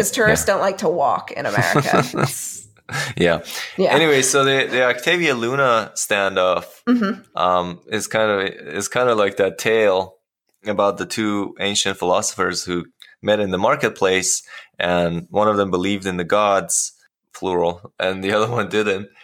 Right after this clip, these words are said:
Speaker 2: And, um, and they started arguing, and the, the myth, the story is that they went home changing, switching their beliefs. So the believer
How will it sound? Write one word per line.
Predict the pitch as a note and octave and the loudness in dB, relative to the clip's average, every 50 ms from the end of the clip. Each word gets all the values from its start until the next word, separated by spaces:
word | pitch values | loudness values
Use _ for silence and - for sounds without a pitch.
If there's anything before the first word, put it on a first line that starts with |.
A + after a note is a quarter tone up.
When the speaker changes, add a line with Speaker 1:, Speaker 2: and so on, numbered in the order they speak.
| - - _ _ _ - | -20 -20 _ _ _ -6
Speaker 2:
And, | - G2+ G2+ G2+ G2+ G2+ G2 | -4 -2 -2 -2 -2 0 0
um, | G#2 G2+ G2+ G2 G2 G2 G2 F#2+ G2 - - _ _ _ _ _ _ _ - | 2 2 4 4 4 2 2 0 -4 -12 -16 _ _ _ _ _ _ _ -4
and | - G#2 A2 A2 A2 | -2 -2 -2 0 0
they | A2 A2 G#2+ | 0 0 0
started | - - C3 B2+ B2+ B2 G2+ | 0 2 2 2 4 4 4
arguing, | F2 A#2 B2+ C3+ B2+ B2+ A#2+ A#2 A2 G#2+ G#2+ G2 | 4 2 2 0 -2 -2 -2 -2 -2 -2 -2 -2
and | G2 G2+ G2 G2 F#2 | -2 -2 -2 -4 -2
the, | G2 G2 F#2 F2+ - - - - _ _ _ _ _ _ | 0 0 2 0 -2 -4 -10 -20 _ _ _ _ _ _
the | - F#2+ F#2+ F#2 F2+ F2+ F2+ - _ _ | -2 -2 0 0 -2 -4 -8 -12 _ _
myth, | - A2 A2+ B2+ C#3 C#3 C#3 C#3 - - - - | -6 -2 0 2 2 2 0 -4 -14 -20 -14 -8
the | - G2+ | -6 -6
story | - - - B2 A#2+ A#2 A2+ A2 | -4 -2 0 2 2 4 4 2
is | G#2+ G#2 F#2+ F2+ | 0 0 0 0
that | G#2 G2 F2+ | 0 0 2
they | E2+ G2 F#2+ | 2 0 0
went | F#2 G2 G#2 G2+ G2+ | 2 0 0 -2 0
home | G2 G2+ G2 G2 F#2+ F#2+ F#2 F#2+ F2+ - _ _ _ - | 0 0 2 2 2 0 -2 -4 -10 -14 _ _ _ -6
changing, | - - G#2 G2 G#2 G2+ F#2 F#2+ F#2 F2+ F2 | -2 0 0 0 0 0 -2 -2 -2 -4 -6
switching | - - A2 A2+ - - G#2+ G2+ G2 | -4 -2 -2 0 0 -2 -2 -2 -2
their | F#2 F2+ F2 | -2 -2 -2
beliefs. | F2 F2 F2 F#2 A2 A#2+ - - | -2 -2 -2 -2 -4 -4 -4 -4
So | - - G2+ G2 F#2 | -2 0 0 2 2
the | F2+ F2+ E2+ | 2 0 -2
believer | - F#2 F#2 G2 G2+ G2 G2 F#2+ F#2+ F#2 F#2 | -2 -4 -2 -2 -2 0 2 2 0 0 -2